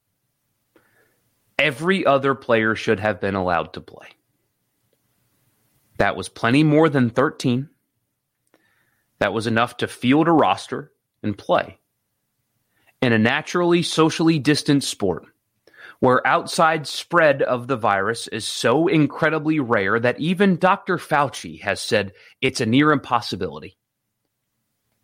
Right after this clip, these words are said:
And yet the N C double A,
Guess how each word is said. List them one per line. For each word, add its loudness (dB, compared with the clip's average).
And 2
yet 2
the -2
N 0
C -6
double 0
A, -16